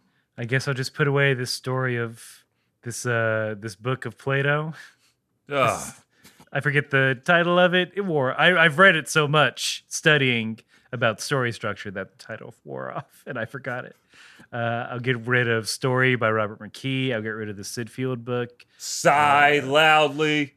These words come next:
Speaker 1: should I leave this copy of Save the Cat or, uh?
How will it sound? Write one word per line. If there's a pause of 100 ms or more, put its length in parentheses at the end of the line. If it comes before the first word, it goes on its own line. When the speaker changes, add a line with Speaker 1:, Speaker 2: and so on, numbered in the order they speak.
(240)
Speaker 1:
should
I
leave
this
copy
of
Save
the
Cat
or,
uh?